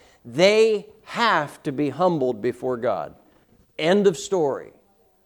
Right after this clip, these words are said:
I mean, there's a lot involved in that, perhaps. You could go into a lot more details, but a proud person will never be saved.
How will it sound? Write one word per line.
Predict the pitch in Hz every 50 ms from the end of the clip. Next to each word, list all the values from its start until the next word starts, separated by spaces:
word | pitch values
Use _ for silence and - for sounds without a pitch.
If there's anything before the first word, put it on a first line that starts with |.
| _ _ _ _ _ _ _ _ _ _ _ _ _ _ _
I | -
mean, | 120 127 123 120 120 117 113 - _ _ _ _ _ _ _ _ _ - - - - - - -
there's | 160 151 143 135
a | 139
lot | 156 170 185 196
involved | 190 185 165 196 185 175 165 143 147
in | 147 143
that, | 143 139 139 - -
perhaps. | 139 135 131 131 135 156 160 - -
You | 139 -
could | - 135 120 117 117 - -
go | 156 147 147
into | 143 139 135
a |
lot | 135 139 156 151 151
more | 151 139 139
details, | 127 160 165 156 - 135 120 117 110 120 117
but | 117 110 131 135 131 - - - - _ _ _ _ _
a | 131 123
proud | - - - 170 170 175 180 170 175 175 165 165 160 151 - -
person | - 180 180 165 143 - 147 139 139 135
will | 131 127 131
never | 131 131 131 123 131
be | 117 110 123 120
saved. | - - 151 135 98 76 65 - - _